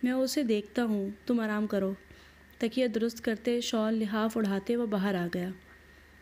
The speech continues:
रेहान शिराजी ने रो रो के हशर कर लिया था। अजनबी से चेहरे थे, ना उसे दादो नज़र आ रही थी, ना जन्नत। फिर फारस नज़र आया तो जान में जान आई। फारस ने उसे मुलाजिम से ले लिया, सीने से लगकर फ़ौरन चुप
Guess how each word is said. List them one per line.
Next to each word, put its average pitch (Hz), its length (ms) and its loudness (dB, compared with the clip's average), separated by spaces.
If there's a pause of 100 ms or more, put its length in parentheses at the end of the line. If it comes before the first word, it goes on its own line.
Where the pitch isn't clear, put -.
(140)
रेहान 233 240 2
शिराजी 220 420 0
ने 240 140 0
रो 220 200 2
रो 220 140 0
के 240 120 -2
हशर 208 280 0
कर 190 140 -2
लिया 180 240 -4
था। 196 160 -6 (400)
अजनबी 247 420 0
से 240 160 -2
चेहरे 208 420 0
थे, 202 100 -4 (360)
ना 233 140 2
उसे 226 180 0
दादो 185 300 0
नज़र 233 280 0
आ 214 100 0
रही 214 260 2
थी, 220 200 -2 (320)
ना 208 140 2
जन्नत। 190 420 0 (580)
फिर 269 120 2
फारस 254 360 0
नज़र 247 260 0
आया 226 180 -2
तो 277 140 2
जान 214 300 0
में 226 160 2
जान 196 300 0
आई। 175 200 -2 (500)
फारस 233 340 0
ने 262 60 2
उसे 240 180 0
मुलाजिम 208 420 0
से 208 140 -2
ले 175 180 -2
लिया, 180 160 -2
सीने 220 300 0
से 226 120 -2
लगकर 208 300 -2
फ़ौरन 233 360 0
चुप 208 180 -4